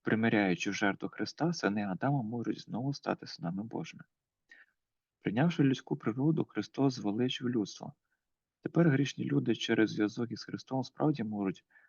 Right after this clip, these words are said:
відповідати імені сини Божі. Така любов не має собі рівної. Діти Небесного Царя, яка дорогоцінна обітниця.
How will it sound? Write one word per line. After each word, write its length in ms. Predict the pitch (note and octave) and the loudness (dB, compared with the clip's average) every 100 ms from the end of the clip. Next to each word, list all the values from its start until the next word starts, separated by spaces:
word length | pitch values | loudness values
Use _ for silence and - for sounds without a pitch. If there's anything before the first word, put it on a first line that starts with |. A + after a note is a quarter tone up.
| _ _ | _ _
відповідати 720 | - - G#2 G#2+ A2 G#2+ - - | -4 0 2 2 2 0 -2 -6
імені 460 | G#2 G2 G2 G2+ - _ _ _ _ _ - | -4 -4 -4 -4 -6 _ _ _ _ _ -14
сини 340 | - G2+ G2+ | -4 -2 0
Божі. 420 | F#2 G2 F2+ - - _ _ _ | -2 -2 -4 -6 -14 _ _ _
Така 240 | - - E3 | -4 4 4
любов 300 | D#3 D#3 C3+ | 6 4 2
не 120 | B2 | 2
має 280 | C3 B2 G2+ | 0 -2 -2
собі 260 | - F#2 | -4 -4
рівної. 300 | F#2 E2+ E2+ - _ _ _ _ _ - | -2 -2 -8 -20 _ _ _ _ _ -8
Діти 260 | C#3+ D3+ C#3+ | 2 4 4
Небесного 540 | A#2 A2 B2 - A2+ | 2 4 2 2 -2
Царя, 400 | G2+ A2 A#2 D#3 - _ _ _ _ _ _ | -2 2 4 2 0 _ _ _ _ _ _
яка 380 | - F#2+ - C#3+ | 2 2 2 2
дорогоцінна 680 | F3 C#3+ A#2+ G#2 - A2 A#2+ | 6 4 4 0 0 0 0
обітниця. 560 | A#2+ D3+ D3 F#2 - | 2 2 2 -2 -8